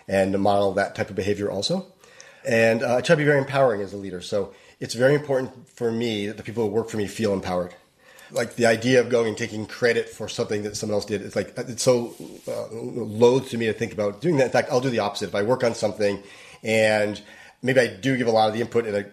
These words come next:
and a team member gives a little bit, in a meeting I'll say, "Oh, this person's idea." Like, I, I will go out of my way to give that person credit because it builds them up and gives them confidence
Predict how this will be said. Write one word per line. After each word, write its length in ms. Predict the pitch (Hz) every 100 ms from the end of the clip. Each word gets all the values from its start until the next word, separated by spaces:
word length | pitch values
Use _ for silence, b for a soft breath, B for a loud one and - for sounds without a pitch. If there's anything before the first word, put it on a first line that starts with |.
| -
and 100 | 104
a 80 | 95
team 240 | - 139
member 260 | 127 110 95
gives 200 | 110 101
a 40 |
little 200 | 110 131
bit, 240 | 113 110 B B -
in 100 | 117
a 20 |
meeting 220 | 131 135
I'll 80 | 110
say, 220 | - 117
"Oh, 240 | 185 175 135
this 180 | 147
person's 360 | - 147 139 123
idea." 420 | 113 101 110 98
Like, 220 | 98 -
I, 80 | 127
I 180 | 135 123
will 100 | 117
go 220 | 113 117
out 160 | 113 117
of 60 | 117
my 120 | 107
way 300 | 104 107 101
to 280 | - 107 95 - B B
give 140 | 110
that 160 | 101 -
person 240 | 107 104
credit 240 | - 101 98
because 300 | 101 104 - B
it 140 | 123 113
builds 200 | 147 131
them 120 | 131
up 100 | 117
and 80 | 110
gives 140 | 107
them 80 | 104
confidence 640 | - 107 104 98 87 -